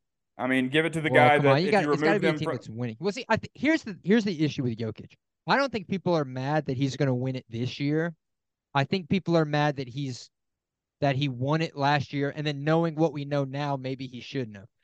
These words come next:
Speaker 2: 'Cause people are saying, "All right, he averaged a triple-double," but they were, the Nuggets were only the sixth seed last year.
Speaker 1: Right. I
Speaker 2: Why,
Speaker 1: wanted him,
Speaker 2: why do we
Speaker 1: I wanted Embiid last year.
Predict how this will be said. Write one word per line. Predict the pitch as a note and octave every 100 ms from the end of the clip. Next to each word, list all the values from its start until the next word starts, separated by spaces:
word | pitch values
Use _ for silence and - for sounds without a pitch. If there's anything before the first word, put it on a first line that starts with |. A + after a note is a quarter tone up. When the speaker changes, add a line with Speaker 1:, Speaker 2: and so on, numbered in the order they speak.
| _ -
Speaker 2:
'Cause | -
people | F#3 E3
are |
saying, | D3+ D3+ C#3
"All | C#3+ C#3+
right, | C#3 A#2
he | B2
averaged | B2 D#3 E3+
a | D3
triple-double," | - D3+ C#3+ C#3+ C3+
but | B2+
they | E3
were, | G3+ -
the | C3+
Nuggets | C#3+ G3+ A3+
were | F#3
only | F#3+ E3+
the | C#3
sixth | - F3 -
seed | - C3+ A2
last | G#2 G#2+ -
year. | G#2+
Speaker 1:
Right. | A#2+ A2 - - _
I | G#2+
Speaker 2:
Why, | C3+ D3
Speaker 1:
wanted | C#3 C3+
him, | C#3
Speaker 2:
why | D#3+
do | F3
we | D3+
Speaker 1:
I | -
wanted | - C#3
Embiid | C3+ C#3 C#3+
last | C#3 D3+ D3 -
year. | F2 -